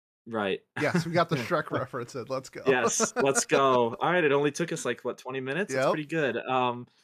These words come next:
Speaker 1: no, but she's, she's, you know, she puts up that, "Oh, I, I need to get paid. You know, I'm not a, I'm not a softie. Come on, I gotta do my job." But then literally, like, four times in the movie, she gives away information
Speaker 2: Yeah,
Speaker 1: for
Speaker 2: for
Speaker 1: free to
Speaker 2: free.
Speaker 1: Kirito,
Speaker 2: <laughs>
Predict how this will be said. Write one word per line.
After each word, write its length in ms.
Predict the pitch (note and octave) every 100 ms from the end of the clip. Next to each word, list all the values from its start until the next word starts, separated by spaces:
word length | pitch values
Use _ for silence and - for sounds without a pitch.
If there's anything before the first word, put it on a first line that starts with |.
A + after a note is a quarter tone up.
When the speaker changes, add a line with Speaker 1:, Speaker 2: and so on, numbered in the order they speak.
| _ _ _
Speaker 1:
no, 200 | D3+ E3
but 100 | C#3
she's, 240 | - E3+ - D3
she's, 580 | - E3 C#3+ - - -
you 140 | G3 F3
know, 160 | C3+
she 180 | C3+ D#3+
puts 300 | - F3 E3
up 200 | E3 D#3
that, 280 | C#3+ C#3 C3+
"Oh, 180 | C3 C3+
I, 360 | C3 C3 A2+ B2
I 20 |
need 180 | A#2+ A#2+
to 40 | -
get 160 | C3
paid. 460 | - F3+ D3+ C3+ C#3
You 80 | C3
know, 160 | B2 B2
I'm 220 | A#2 C3+
not 240 | C3+ C3
a, 240 | B2+ B2 A#2+ _ _ _
I'm 220 | G#2 A2+
not 200 | C3+ C3+
a 40 | A#2
softie. 560 | - A#2 A2 - C3
Come 180 | C3 A#2+
on, 280 | A2+ A#2 C3
I 120 | A2
gotta 220 | G#2+ G#2+
do 160 | A2 B2
my 160 | A#2+ A2+
job." 380 | C3 C#3 B2 A2+
But 120 | A#2
then 340 | B2+ B2 B2 A#2
literally, 400 | C3+ C3 C3+ B2
like, 260 | A2+ A2
four 260 | - A#2+ A#2+
times 360 | A#2 A2+ A2 G#2
in 60 |
the 60 | G#2
movie, 280 | G#2+ G2 G2+
she 140 | -
gives 180 | G2 F#2+
away 200 | G2+ G2+
information 420 | G2+ G2+ G2+ F3+ F3+
Speaker 2:
Yeah, 100 | E3+
Speaker 1:
for 20 |
Speaker 2:
for 140 | B3
Speaker 1:
free 160 | F#4+ G3
to 60 |
Speaker 2:
free. 140 | F#3 B3
Speaker 1:
Kirito, 580 | C5 B4+ - - - -
Speaker 2:
<laughs> 240 | F4 -